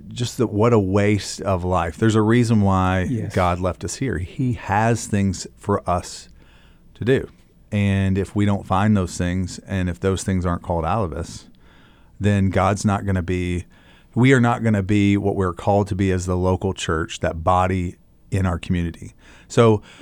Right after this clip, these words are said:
Speaker 1: most of the time people will think about serving in the church, and the, that, those verses will be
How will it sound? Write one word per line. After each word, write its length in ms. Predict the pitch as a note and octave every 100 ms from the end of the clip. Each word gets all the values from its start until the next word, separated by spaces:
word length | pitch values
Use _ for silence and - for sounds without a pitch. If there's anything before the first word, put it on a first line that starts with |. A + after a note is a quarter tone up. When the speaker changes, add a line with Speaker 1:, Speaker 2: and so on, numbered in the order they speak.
| - -
Speaker 1:
most 260 | C#3 D#3
of 80 | C3+
the 40 | A#2+
time 240 | A#2+ A#2
people 240 | A#2+ A2+
will 80 | A2
think 220 | G2+ A2
about 220 | G2 G#2 -
serving 540 | - A2 A2 G#2+ G#2
in 200 | - G#2
the 80 | G2
church, 540 | - G#2 G2 G2 - -
and 400 | G2 F#2+ F#2+ -
the, 280 | G#2 G2+ -
that, 380 | G#2 G#2+ A2+ A2
those 200 | A2 G#2
verses 420 | A2 G#2 - -
will 100 | G2+
be 360 | G2 G#2 G2+